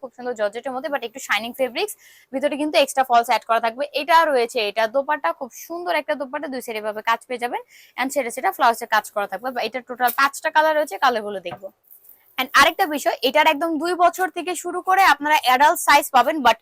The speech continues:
কালার গুলো সবগুলোর ম্যাচিং হবে না। সেক্ষেত্রে কালারের জন্য অবশ্যই আমাদের সাথে কন্ট্যাক্ট করে অর্ডারটা কনফার্ম করবেন। সাইজ এবং প্রাইসের বিষয়টা কিন্তু totally আলাদা, বারবার বলতেছি, সাইজ এবং প্রাইসের বিষয় দুইটাই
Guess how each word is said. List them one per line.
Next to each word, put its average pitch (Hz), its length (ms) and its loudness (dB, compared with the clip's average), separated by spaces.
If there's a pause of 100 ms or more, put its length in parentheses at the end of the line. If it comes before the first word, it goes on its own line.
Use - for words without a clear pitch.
(100)
কালার 339 300 8
গুলো 349 220 0
সবগুলোর 294 600 0
ম্যাচিং 269 280 -2 (140)
হবে 247 240 2
না। 302 40 0 (100)
সেক্ষেত্রে 294 340 -8
কালারের 277 380 4
জন্য 320 160 -4
অবশ্যই 269 400 0
আমাদের 262 200 -6
সাথে 285 140 -10
কন্ট্যাক্ট 233 420 -8
করে 285 120 0
অর্ডারটা 254 300 0
কনফার্ম 269 400 -2
করবেন। 302 320 -2 (380)
সাইজ 311 380 4
এবং 359 100 2 (100)
প্রাইসের 262 360 4
বিষয়টা 349 460 0
কিন্তু 339 200 -8 (140)
totally 302 560 2 (180)
আলাদা, 202 300 4 (160)
বারবার 247 300 6
বলতেছি, 294 360 -4 (120)
সাইজ 269 200 4 (100)
এবং 240 100 -10 (120)
প্রাইসের 226 400 0
বিষয় 330 180 -8
দুইটাই 240 320 -8